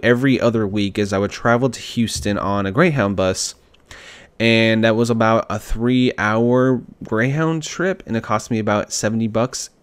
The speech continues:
or eighty bucks or something like that for round trip, and I would go see Sierra and see her at her college dorm,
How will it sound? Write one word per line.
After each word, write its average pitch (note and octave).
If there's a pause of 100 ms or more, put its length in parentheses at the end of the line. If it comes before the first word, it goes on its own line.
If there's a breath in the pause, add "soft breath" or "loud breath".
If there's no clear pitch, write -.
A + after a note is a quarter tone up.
(140)
or F2+
eighty A2+
bucks G3
or G3+
something G#3
like A3
that A3+
for -
round A#2+
trip, E3+ (420 loud breath)
and B2+
I -
would C#3
go C#3+
see A#2
Sierra A#2 (100)
and G#2+
see A#2
her A2+
at G#2
her G#2
college F#2+
dorm, A2